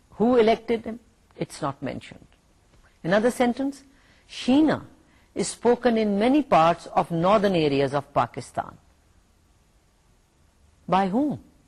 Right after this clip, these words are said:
Sheena is spoken. Now, in that sentence, the agent is not named,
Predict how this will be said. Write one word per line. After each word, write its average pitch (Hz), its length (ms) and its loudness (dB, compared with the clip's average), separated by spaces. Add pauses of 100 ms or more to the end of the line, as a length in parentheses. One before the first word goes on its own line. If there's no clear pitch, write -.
(1000)
Sheena 220 580 -4
is 208 140 -4
spoken. 220 580 -4 (840)
Now, 156 140 -6
in 202 200 -4
that 240 240 2
sentence, 151 640 -8 (720)
the 156 260 -8
agent 220 540 0 (360)
is 185 200 0
not 190 320 -2
named, 220 500 -4